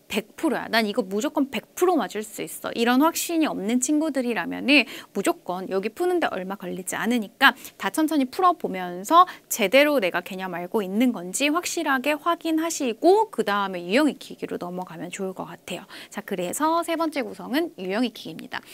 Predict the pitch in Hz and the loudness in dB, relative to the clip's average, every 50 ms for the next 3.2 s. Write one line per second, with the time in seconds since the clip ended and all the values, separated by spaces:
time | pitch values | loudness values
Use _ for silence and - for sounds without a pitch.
0 | - - - - 226 247 320 349 339 302 269 - 285 247 240 247 220 214 208 202 | -20 -14 -4 2 6 8 8 8 8 6 2 0 -2 -2 -2 -2 -2 -2 -4 -6
1 | 202 190 196 202 233 247 247 226 190 180 185 202 208 196 185 180 180 185 196 202 | -6 -6 -4 -4 -4 -4 -4 -6 -8 -8 -6 -6 -6 -6 -6 -6 -6 -4 -2 -2
2 | 202 - - - - - _ - 175 180 175 175 180 202 214 - - 269 247 196 | -4 -4 -8 -20 -20 -18 _ -4 -4 -2 0 2 2 2 0 2 0 0 0 2
3 | 208 262 320 320 | 2 0 0 0